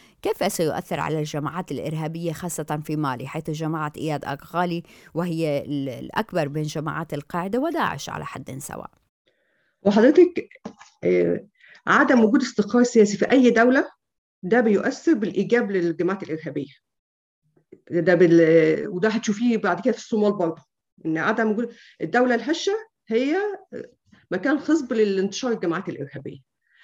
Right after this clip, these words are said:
Speaker 2: مالي بتعاني من عدم استقرار لعقود، مش عايز-، مش عايزة أقول من، من بداية الاستقلال، وإن في ت-، حركة تمرد معروفة في الشمال من الطوارق إنهم عايزين حكم ذاتي،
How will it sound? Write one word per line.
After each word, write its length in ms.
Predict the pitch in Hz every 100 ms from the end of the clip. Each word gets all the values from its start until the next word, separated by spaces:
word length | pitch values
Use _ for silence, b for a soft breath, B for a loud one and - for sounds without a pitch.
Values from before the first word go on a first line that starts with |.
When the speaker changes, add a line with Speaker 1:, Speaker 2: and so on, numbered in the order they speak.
| b b
Speaker 2:
مالي 440 | 226 285 349 403
بتعاني 440 | 202 240 196 196 240
من 60 |
عدم 200 | 196 208
استقرار 420 | 202 - 170 233 226
لعقود، 560 | 170 165 202 151 143 _ _ 170
مش 360 | 175 214 202
عايز-، 200 | 226 -
مش 180 | 185 190
عايزة 160 | 220 226
أقول 200 | 240 208
من، 60 | 170 -
من 440 | 196 190 185 180 175
بداية 220 | 208 247
الاستقلال، 760 | 226 - - - 190 143 139 - _ _ _
وإن 440 | 170 185 196 196 190
في 220 | 247 247
ت-، 120 | 247
حركة 380 | 185 220 220 220
تمرد 500 | 220 190 214 226 202
معروفة 280 | 175 196 214
في 120 | 185
الشمال 500 | - 196 190 214 220
من 80 | 190
الطوارق 720 | 190 180 170 196 233 247 226
إنهم 240 | 190 196
عايزين 280 | 175 170 208
حكم 280 | - - 214
ذاتي، 360 | 214 240 254